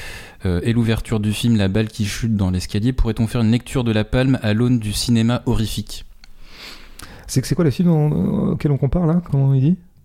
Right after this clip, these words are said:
Speaker 1: Shining,
Speaker 2: Je connais pas.
Speaker 1: de
Speaker 2: C'est
Speaker 1: Kubrick. Stanley Kubrick.
Speaker 2: C'est Stanley ?
Speaker 1: Kubrick.
Speaker 2: Ah non, mais, ah non, j'ai pas du tout ça. C'est bien ?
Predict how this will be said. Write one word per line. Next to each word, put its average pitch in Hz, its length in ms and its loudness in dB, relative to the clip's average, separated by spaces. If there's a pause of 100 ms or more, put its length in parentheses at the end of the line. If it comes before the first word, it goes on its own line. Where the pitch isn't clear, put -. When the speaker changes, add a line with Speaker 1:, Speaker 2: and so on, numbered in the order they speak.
Speaker 1:
Shining, 113 540 2
Speaker 2:
Je - 100 -10
connais 110 200 2
pas. 90 160 -2 (120)
Speaker 1:
de 101 60 -2
Speaker 2:
C'est 104 60 2
Speaker 1:
Kubrick. 98 440 -4 (360)
Stanley 104 320 0
Kubrick. 95 500 -4
Speaker 2:
C'est - 300 -6
Stanley ? 135 640 2 (140)
Speaker 1:
Kubrick. 104 420 -4 (440)
Speaker 2:
Ah 95 80 0
non, 98 160 2
mais, - 120 -2
ah 82 120 0
non, 101 100 2
j'ai 87 140 2
pas 135 140 0
du 123 120 0
tout 120 160 -2
ça. 98 240 0 (300)
C'est - 140 -2
bien ? 185 180 4